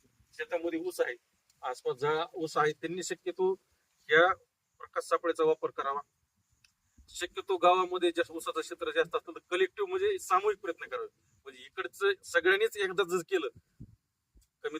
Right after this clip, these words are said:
कमी शंभर पन्नास शेतकऱ्यांनी केलं, तर हुमणी अळीचा प्रभु-, प्रादुर्भाव हे त्याच्यामध्ये मरून डायरेक्ट जागेवरती मरू शकते, काही तर म्हणजे प्रादुर्भाव जास्त वाढत नाही.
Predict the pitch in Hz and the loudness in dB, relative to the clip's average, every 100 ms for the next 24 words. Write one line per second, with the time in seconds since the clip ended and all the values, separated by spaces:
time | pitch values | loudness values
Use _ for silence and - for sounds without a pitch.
0 | - 160 156 - 160 160 160 160 170 165 | -10 -8 -8 -2 0 0 0 -4 -4 -6
1 | 165 156 156 131 127 - _ _ 147 147 | -8 -8 -6 -8 -8 -16 _ _ -6 -2
2 | 185 190 185 185 - _ _ 170 - 180 | 0 2 4 2 -2 _ _ -6 -2 0
3 | 170 175 156 160 156 165 160 175 151 160 | 2 0 2 2 2 2 4 4 2 -2
4 | 160 160 165 156 170 170 151 160 160 196 | -2 -2 -2 0 -2 2 2 2 0 -6
5 | - _ _ _ - 147 170 165 165 160 | -10 _ _ _ -2 0 2 0 -2 -4
6 | - 139 - 131 _ 135 143 139 139 156 | -6 -12 -16 -18 _ -10 -8 -10 -4 -4
7 | 175 - 160 151 156 151 160 151 - 156 | -4 -8 -6 2 2 4 2 2 -2 0
8 | 147 131 151 | 0 -2 -10